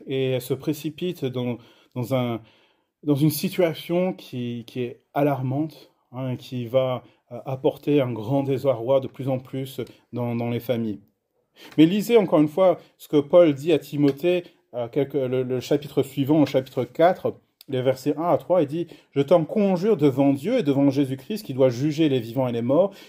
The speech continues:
et au nom de son avènement et de son royaume, prêche la parole. Insiste en toute occasion, favorable ou non, reprend, censure, exhorte avec toute douceur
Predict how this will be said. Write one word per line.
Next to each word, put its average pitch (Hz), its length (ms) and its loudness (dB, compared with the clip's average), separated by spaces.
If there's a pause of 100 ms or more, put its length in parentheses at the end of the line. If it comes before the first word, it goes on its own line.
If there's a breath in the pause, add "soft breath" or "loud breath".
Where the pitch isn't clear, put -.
(120)
et 151 60 8
au 165 120 10
nom 196 180 2
de 196 80 2
son 147 200 -2
avènement 127 500 0
et 143 40 2
de 123 80 -6
son 120 200 -10
royaume, 120 440 -2 (320 soft breath)
prêche - 580 -4
la 135 120 2
parole. 160 500 2 (460 soft breath)
Insiste 196 540 -2
en 190 80 -2
toute 196 200 0
occasion, 190 600 2 (140 loud breath)
favorable 202 840 4 (220)
ou 208 140 0
non, 208 340 0 (220)
reprend, 220 580 4
censure, 214 720 -2
exhorte 208 720 0 (640 soft breath)
avec 180 340 -4
toute - 200 -4
douceur 220 520 2